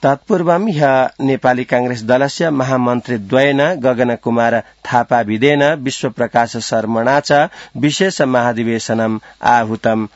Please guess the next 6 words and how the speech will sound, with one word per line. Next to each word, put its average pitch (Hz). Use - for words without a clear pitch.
आसीत्। 113
गृहमन्त्रिणा 185
ओम 160
प्रकाश 147
अर्यालेन 147
ललितपुरवर्तिनो 139